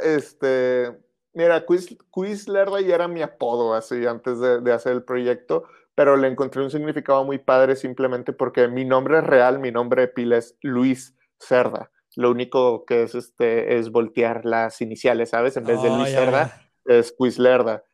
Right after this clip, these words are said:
Speaker 1: Este, y, y para mí creo que, eh, me hizo mucho sentido para el proyecto, simplemente porque creo que mi proyecto me representa mucho. Si tú escuchas, este, la gran mayoría de las letras,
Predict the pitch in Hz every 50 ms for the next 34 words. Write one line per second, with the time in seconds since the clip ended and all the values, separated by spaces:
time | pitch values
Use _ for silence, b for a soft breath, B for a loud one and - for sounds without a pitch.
0 | _ _ - - 117 113 113 113 110 - - _ _ - 120 120 120 117 117 117
1 | - _ _ _ _ _ _ _ - 151 147 147 147 147 147 - 156 156 156 160
2 | 165 160 160 160 165 170 170 - 196 190 196 190 202 190 190 196 190 180 151 -
3 | - 165 160 156 156 156 156 156 156 - 160 160 160 160 156 - 160 170 170 165
4 | 160 - 156 151 151 - 156 151 156 147 - - 139 143 143 143 135 - - -
5 | 147 147 156 b b b b _ _ - 143 131 127 156 151 151 151 147 - 165
6 | 165 - - 156 143 - - 135 131 123 - - 135 139 135 - 160 160 160 156
7 | 156 - 143 139 139 139 - 151 147 139 139 147 127 - 120 120 - 139 139 -
8 | 160 151 151 151 147 - 170 160 160 - 139 117 - 139 135 135 - - - 143
9 | - - 151 147 147 147 - _ _ _ _ _ - 131 123 117 - - _ -
10 | 123 120 120 120 117 117 117 117 113 117 120 117 113 120 123 127 127 131 143 147
11 | 147 143 143 143 143 143 139 135 135 131 131 - 135 135 135 135 -